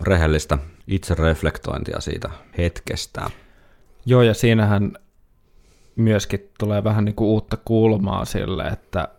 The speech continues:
Speaker 2: hän on, hän sanoi, että hän on, niin kuin, yritti kirjoittaa, mutta se oli vaikeaa, ja hän,
Speaker 1: Mm.
Speaker 2: niin kuin, räpiköi sen kanssa, ja voihan olla, että siihen on yhdistynyt vähän jonkunlaista henkilökohtaista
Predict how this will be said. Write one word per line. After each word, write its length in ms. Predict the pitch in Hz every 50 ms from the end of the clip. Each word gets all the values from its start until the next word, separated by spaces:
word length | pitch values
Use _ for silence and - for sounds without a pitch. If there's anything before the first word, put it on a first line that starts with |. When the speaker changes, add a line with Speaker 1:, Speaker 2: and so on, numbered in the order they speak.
| _ _ -
Speaker 2:
hän 160 | 113 113 113
on, 180 | 107 104 101 - -
hän 180 | 113 110 104
sanoi, 300 | 92 104 104 107 101 98
että 240 | 98 - - _ 98
hän 160 | 98 95 98
on, 140 | 98 - 110
niin 100 | 104 98
kuin, 220 | 95 98 92 - _ _ _ _ _ _ _ _ _ _ _ _ _ _ - -
yritti 320 | 139 139 131 - - 107
kirjoittaa, 640 | - - 110 110 110 110 98 - - - - - -
mutta 220 | - - 107 -
se 60 | -
oli 140 | - 101 101
vaikeaa, 540 | 107 104 104 101 98 - - - 80 - -
ja 180 | - - 92 -
hän, 140 | 95 92 92
Speaker 1:
Mm. 60 | -
Speaker 2:
niin 140 | 95 95 92
kuin, 120 | 92 92 - - - - - - - - - - - -
räpiköi 680 | - - 123 123 123 - 123 - - 101 98 98 95 98
sen 260 | 107 98 101 104 101
kanssa, 480 | - 98 95 98 95 - - - 95
ja 240 | 107 - - - - - - - 139 120
voihan 240 | 123 - 202 233
olla, 360 | - - 143 135 127 123 117 107
että 200 | 107 - - 107
siihen 300 | - 120 113 113 110 113
on 160 | 113 113 117
yhdistynyt 540 | 117 113 110 110 104 - - 107 110 101 90
vähän 280 | 104 101 101 95 101
jonkunlaista 600 | 104 98 98 110 - - - - 110 110 - 113 107
henkilökohtaista 920 | 107 104 98 101 98 98 90 - 85 - - - - 92 - - -